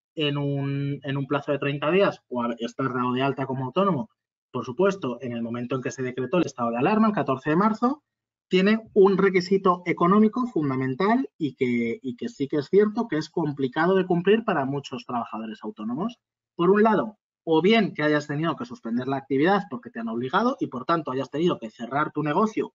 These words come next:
y, en consecuencia, tus ingresos sean cero, literalmente, o bien, por otro lado, que hayas reducido tus ingresos. Y han puesto que para reducir tus ingresos, la cuantía en la que tienes que haber reducido tus ingresos es un setenta y cinco por ciento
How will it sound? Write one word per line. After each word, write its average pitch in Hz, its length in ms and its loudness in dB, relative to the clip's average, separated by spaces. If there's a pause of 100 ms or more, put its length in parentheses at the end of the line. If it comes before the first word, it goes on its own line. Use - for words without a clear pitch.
y, 156 140 2
en 143 80 -2
consecuencia, 135 600 -4
tus 120 160 -12
ingresos 143 400 -4
sean 135 320 -2 (400)
cero, 220 360 4 (100)
literalmente, 151 960 2 (420)
o 240 140 6
bien, 247 240 4
por 226 140 2
otro 220 180 4
lado, 226 340 4 (320)
que 202 80 2
hayas 202 240 6
reducido 196 460 4
tus 185 220 -6
ingresos. 117 600 -8 (400)
Y 233 120 2
han 226 160 6
puesto 247 360 0
que 190 140 0
para 147 180 0
reducir 135 480 2
tus 214 200 -2
ingresos, 226 680 2
la 139 160 -2
cuantía 147 400 0
en 175 60 2
la 139 100 -2
que 135 80 -4
tienes 170 200 -2
que 196 80 -2
haber 202 120 2
reducido 190 380 2
tus 190 180 -2
ingresos 196 400 0
es 226 240 -4
un 214 180 4
setenta 131 580 -4
y 123 120 -2
cinco 226 400 2
por 220 180 0
ciento 240 540 2